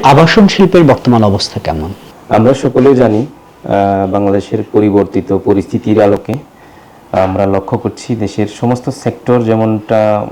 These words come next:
Speaker 2: খারাপ যাচ্ছে, তেমনি আমাদের, আহ, আমি যেই সেক্টর নিয়ে কাজ করি, আবাসন শিল্প, এটি অত্যন্ত খারাপ সময় পার করছি আমরা।
Speaker 1: আবাসন শিল্পের বিকাশে কি কি প্রতিবন্ধকতা রয়েছে বলে আপনি মনে করেন?
Speaker 2: বিগত সরকার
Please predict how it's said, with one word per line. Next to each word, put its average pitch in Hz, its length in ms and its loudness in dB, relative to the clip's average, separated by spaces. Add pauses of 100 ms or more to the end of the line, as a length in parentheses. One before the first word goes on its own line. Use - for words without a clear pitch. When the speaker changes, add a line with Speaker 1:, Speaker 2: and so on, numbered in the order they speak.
(140)
Speaker 2:
খারাপ 104 300 -4
যাচ্ছে, 120 420 -6
তেমনি 101 540 -4
আমাদের, 98 440 -2
আহ, 95 920 -6
আমি 98 160 -2
যেই 101 140 -4
সেক্টর 110 340 -6
নিয়ে 104 180 0
কাজ 101 240 -4
করি, 110 220 -4 (680)
আবাসন 98 420 -2
শিল্প, 98 400 -4 (440)
এটি 117 220 0
অত্যন্ত 104 520 -2
খারাপ 104 240 -2
সময় 107 300 -4
পার 98 120 0
করছি - 340 -8
আমরা। 92 240 -6 (360)
Speaker 1:
আবাসন 170 400 -2
শিল্পের 208 300 -2
বিকাশে 147 540 -2
কি 185 180 -8
কি 175 160 -4
প্রতিবন্ধকতা 143 800 -6
রয়েছে 117 320 -8
বলে 95 140 -10
আপনি 95 220 -14
মনে 80 160 -16
করেন? - 260 -18 (200)
Speaker 2:
বিগত 120 340 2
সরকার 117 580 0